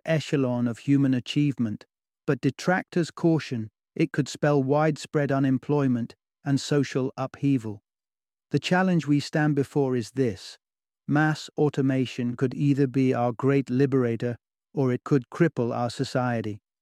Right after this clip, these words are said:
The reality is stark. In time, A I is likely to automate nearly every form of human labor, not sparing even high-skilled professions like medicine or law.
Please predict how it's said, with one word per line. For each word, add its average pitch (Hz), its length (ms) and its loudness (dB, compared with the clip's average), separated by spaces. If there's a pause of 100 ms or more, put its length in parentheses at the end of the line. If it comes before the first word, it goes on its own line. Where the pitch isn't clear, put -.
(600)
The 139 200 2
reality 131 680 2
is 117 120 -6
stark. 120 500 -4 (640)
In 147 240 6
time, 131 480 0 (140)
A 147 200 4
I 135 260 2
is 135 220 0
likely 135 460 0
to 139 240 -2
automate 131 520 2
nearly 143 520 4 (100)
every 151 400 2
form 131 520 2
of 117 120 -4
human 139 380 4
labor, 120 380 0 (280)
not 156 260 2
sparing 147 500 2
even 139 320 2
high-skilled 143 720 0
professions 131 600 -2
like 127 220 -2
medicine 131 640 0
or 123 160 -2
law. 123 460 0